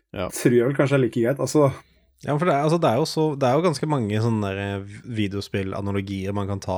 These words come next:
Speaker 3: med trening. Det er i hvert fall ofte sånn jeg tenker
Speaker 2: Mm.
Speaker 3: litt på det, da. Eh, er jo at
Speaker 1: Mm.
Speaker 3: det er liksom sånn, det er grinded levels, liksom, i, i Markløft og så videre. Ja, så altså, det at de faktisk gjør sånn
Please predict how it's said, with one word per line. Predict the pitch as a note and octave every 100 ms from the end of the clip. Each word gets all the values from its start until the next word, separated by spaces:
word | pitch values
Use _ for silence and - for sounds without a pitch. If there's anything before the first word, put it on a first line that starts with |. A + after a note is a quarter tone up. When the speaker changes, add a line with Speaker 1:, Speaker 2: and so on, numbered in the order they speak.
| F#2+
Speaker 3:
med | G2 F#2+
trening. | A#2+ F#2 F#2 A2
Det | G#2+
er |
i | A2
hvert | A#2
fall | A#2+ A2 - - B2+
ofte | -
sånn | A#2 G#2
jeg | A#2 -
tenker | E3+ F#3
Speaker 2:
Mm. | G#2+
Speaker 3:
litt |
på | A#2 C3 D#3+
det, | A2+ - D3+ D3+ G#2
da. | A2+
Eh, | A2 A2+ A2+ A2
er |
jo | A2+ B2
at | F#2
Speaker 1:
Mm. | C3+
Speaker 3:
det |
er | A2+ B2
liksom | A#2
sånn, | A2 G2
det | A2+
er | C3
grinded | A#2+ G#2+ F2+
levels, | F2 G#2 G#2 G#2+
liksom, | - A2 G#2+
i, | G2+ G2 G2+ G2+ G2 G2 G2 G2
i | G2
Markløft | G2+ F#2 F2+ -
og | G2
så |
videre. | G2 G2 A2+ - _ - _ _
Ja, | C#3+ D#3
så | D3+ C#3+
altså, | B2+ C3
det | A#2+ A2
at |
de | A2
faktisk | G2+ - G#2
gjør | G2+ F#2+
sånn | -